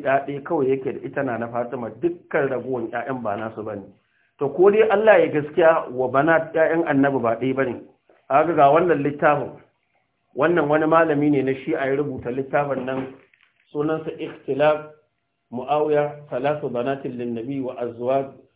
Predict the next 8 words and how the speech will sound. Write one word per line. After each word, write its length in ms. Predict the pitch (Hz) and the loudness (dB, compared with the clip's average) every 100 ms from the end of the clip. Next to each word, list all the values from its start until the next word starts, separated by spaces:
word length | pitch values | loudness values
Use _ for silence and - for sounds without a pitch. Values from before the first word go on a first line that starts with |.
| _ | _
wa 100 | - 123 | -10 -4
Zawwajahunna 880 | 156 147 139 139 127 139 143 135 120 | -4 -2 -2 -2 -4 -4 -4 -6 -8
lil 220 | 117 123 | -12 -12
Uma-, 560 | 123 123 120 117 120 117 _ _ | -8 -8 -8 -10 -12 -14 _ _
wa, 120 | 123 120 | -10 -10
wa, 160 | 123 123 123 | -10 -10 -12
wa, 140 | 127 123 120 _ _ | -12 -14 -14 _ _
wa, 120 | - | -10